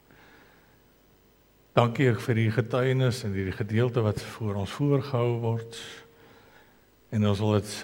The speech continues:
indrink en ons wil dit vir onsself ook hê,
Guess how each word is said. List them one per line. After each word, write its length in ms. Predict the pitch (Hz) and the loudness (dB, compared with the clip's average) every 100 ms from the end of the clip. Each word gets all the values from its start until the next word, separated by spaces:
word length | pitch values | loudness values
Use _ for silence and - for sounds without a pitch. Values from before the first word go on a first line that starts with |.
| - | 2
indrink 600 | 151 135 113 113 113 - - - - - - _ _ _ _ _ _ _ _ _ _ _ _ - | 4 6 4 4 0 -6 -10 -10 -14 -18 -20 _ _ _ _ _ _ _ _ _ _ _ _ 0
en 160 | 117 | 4
ons 140 | 117 110 | 4 4
wil 140 | 120 | 2
dit 80 | 113 | 2
vir 160 | 151 151 | 0 0
onsself 540 | 110 - 127 135 120 185 | 0 0 0 0 0 -2
ook 220 | 127 107 | -2 -4
hê, 120 | 98 | -4